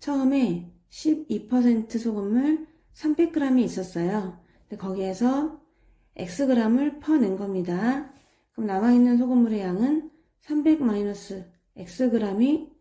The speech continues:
남아있게 되는 거죠. 거기에다가 그 Xg만큼 맹물을 부었어요. Xg만큼 맹물을 부었고, 그리고 또 다시 소금을 섞었습니다.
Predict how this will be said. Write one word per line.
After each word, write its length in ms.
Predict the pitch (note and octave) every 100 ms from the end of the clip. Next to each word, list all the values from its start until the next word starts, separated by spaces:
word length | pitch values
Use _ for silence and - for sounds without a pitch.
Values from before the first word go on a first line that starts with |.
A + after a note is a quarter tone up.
| _ -
남아있게 400 | F3+ G3+ G#3 -
되는 280 | F3+ F#3
거죠. 400 | E3+ E3 G3 F3 - _ _ _
거기에다가 920 | - F#3+ A#3+ G3+ F#3 F#3 A3+ F3 F3 - - - - -
그 180 | - B3+
Xg만큼 960 | C4 F3 - C4 B3+ A#3 G#3+ A3+ C4 A3
맹물을 500 | F#3+ G#3+ C#4 C#4 G#3
부었어요. 920 | F#3 F#3 F3+ F3+ F3+ G3+ C#4 D#4 - - - _ - - _ _ - - -
Xg만큼 880 | - - A3+ G#3+ F#3+ F#3 F#3 F3 C#4
맹물을 360 | G#3+ F#3+ G3+ G3
부었고, 640 | F3 F3 F3 A#3 G3 - _ _ - _
그리고 560 | - G#3+ A3+ C4 D#4 D#4
또 80 | C4+
다시 440 | G3 F3+ G3 F3+ - _ _
소금을 420 | _ D#4+ D#4 D4 C4
섞었습니다. 960 | B3+ C4 B3 A3+ G3 F#3 F3+ A3+ C#4